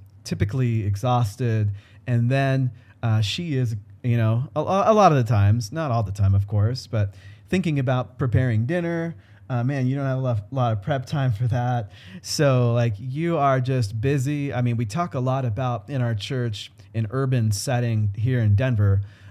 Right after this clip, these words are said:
um, life groups, it's hard to meet on a weeknight,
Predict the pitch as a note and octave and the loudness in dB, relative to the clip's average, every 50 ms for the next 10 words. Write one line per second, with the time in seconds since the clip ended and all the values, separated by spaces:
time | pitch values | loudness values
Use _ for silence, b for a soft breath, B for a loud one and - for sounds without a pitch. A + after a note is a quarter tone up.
0 | B B A#2+ A#2 A2+ G#2+ G2+ G2+ G2+ G2+ - - B2+ B2+ C#3+ F3 F#3+ - - A3+ | B B 0 0 2 2 2 2 0 -2 -8 -8 -4 -2 0 0 -2 -4 -6 -6
1 | A3 G3+ E3+ - - G3 F#3+ - - F#3 G3 G3 F#3+ - G3+ F3+ D#3+ D3+ D#3 - | -6 -6 -6 -6 -8 -10 -8 -6 -4 -4 -4 -4 -6 -6 -6 -6 -6 -6 -10 -14
2 | b b b b b - C3 C3 D3 E3 E3+ D3+ A#2+ G#2 G2+ - - - - - | b b b b b -4 -2 0 2 2 2 2 0 -2 -4 -8 -14 -20 -20 -10
3 | - C3 B2+ B2 A#2+ A2+ A2 B2 A#2 G2+ G2+ G#2 A2 - - - | -4 -2 0 0 0 0 0 -2 -2 -2 -4 -4 -6 -6 -8 -10